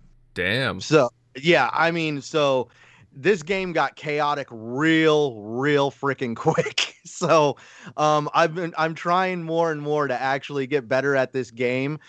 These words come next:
Speaker 2: because the object is, if you, the, so your crew members, um, are pretty much permadeath. Um, they all have skills. You have a pilot,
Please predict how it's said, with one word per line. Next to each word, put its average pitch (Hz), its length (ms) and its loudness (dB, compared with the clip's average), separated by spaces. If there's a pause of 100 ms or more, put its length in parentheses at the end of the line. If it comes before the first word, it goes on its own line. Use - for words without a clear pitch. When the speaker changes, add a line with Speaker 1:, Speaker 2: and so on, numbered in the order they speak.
(200)
Speaker 2:
because 143 540 4
the 131 220 -4
object 147 480 0
is, 147 420 2 (800)
if 139 200 0
you, 165 480 0 (180)
the, 139 300 2
so 151 440 6 (140)
your 151 240 2
crew 196 260 2
members, 185 460 2 (300)
um, 139 520 2 (100)
are 127 440 4 (460)
pretty 214 240 2
much 226 260 0
permadeath. 139 460 0 (580)
Um, 131 440 0
they 135 160 2
all 143 180 4
have 151 260 0
skills. 190 600 2
You 139 100 -4
have 135 160 0
a 117 80 -8
pilot, 170 580 0